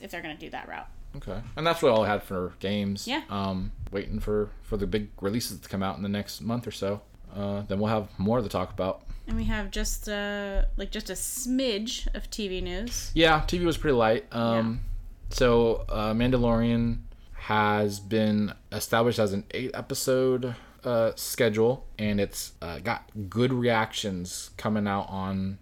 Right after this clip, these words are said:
Speaker 2: on social media from people who have watched the first episode or two.
Speaker 1: Mm-hmm.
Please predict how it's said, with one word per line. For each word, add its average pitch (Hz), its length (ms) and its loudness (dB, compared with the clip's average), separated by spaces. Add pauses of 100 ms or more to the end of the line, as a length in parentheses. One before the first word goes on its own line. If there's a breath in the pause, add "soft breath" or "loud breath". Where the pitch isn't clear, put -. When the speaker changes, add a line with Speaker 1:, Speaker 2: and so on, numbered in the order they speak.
(200)
Speaker 2:
on 92 200 -6
social 104 320 0
media 95 260 0
from 98 160 -4
people 101 260 -4
who 92 60 0
have 95 100 -2
watched 95 280 -4
the 92 80 -6
first - 320 -2
episode 87 420 -4
or 82 80 -2
two. 90 340 -6 (180 loud breath)
Speaker 1:
Mm-hmm. 214 200 -6